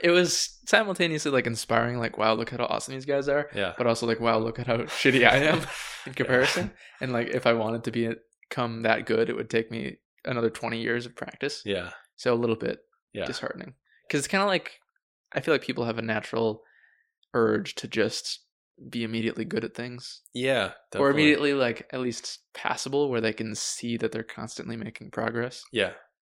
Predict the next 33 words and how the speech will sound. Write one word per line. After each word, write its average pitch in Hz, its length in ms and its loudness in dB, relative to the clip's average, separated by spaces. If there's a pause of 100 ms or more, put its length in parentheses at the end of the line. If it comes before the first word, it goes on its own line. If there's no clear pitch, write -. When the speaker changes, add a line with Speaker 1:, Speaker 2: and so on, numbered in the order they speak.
(160)
Speaker 1:
And 127 120 -4
if 120 120 -2
you 131 60 0
see 143 140 0
such 131 220 0
a 117 60 0
wide 110 340 2
gap 107 300 -2
in 104 80 -2
ability 107 420 -4
between - 320 -10
two - 120 -10
people, 117 280 -8
it's - 100 -12
kind - 180 -10
of - 100 -14 (160)
discouraging - 500 -10
in - 80 -14
a - 40 -10
way. - 120 -6
Speaker 2:
Yeah, - 100 -12 (640)
definitely. 101 420 -8 (880)
Yeah, 113 160 -4
what 113 160 -6
you 117 120 -6
said 117 300 0
about 107 280 -2 (920)
wanting 107 320 -4
to 110 100 -12
be 104 120 -6
good 104 480 -8
or 120 120 0
passable 104 800 0